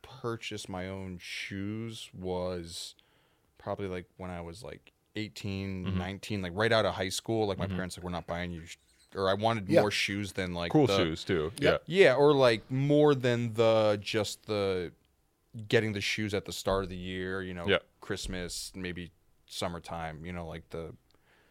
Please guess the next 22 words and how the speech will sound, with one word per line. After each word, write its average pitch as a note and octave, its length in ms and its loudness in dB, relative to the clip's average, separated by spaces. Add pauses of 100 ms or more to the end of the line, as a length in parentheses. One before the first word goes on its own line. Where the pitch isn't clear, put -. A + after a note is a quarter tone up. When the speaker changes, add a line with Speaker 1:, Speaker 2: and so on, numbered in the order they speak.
(180)
Speaker 1:
traditional, F2 560 -6
like, D#2 140 -14 (580)
spots - 420 -4
where E2 80 -12
you'd D2+ 80 -16
get - 140 -6
a - 20 -10
pair E2 220 -10
of D#2 60 -10
shoes. F2 320 -8
I E2+ 80 -8
think F#2 200 -12
it F2+ 100 -6
was, F2 220 -6
um, D#2 320 -12 (1400)
just A2+ 220 -8
going A#2+ 320 0
to, A2+ 160 -8
like, G#2 220 -2
the F#2 80 -10
finish F#2+ 420 -8
line F2 480 -8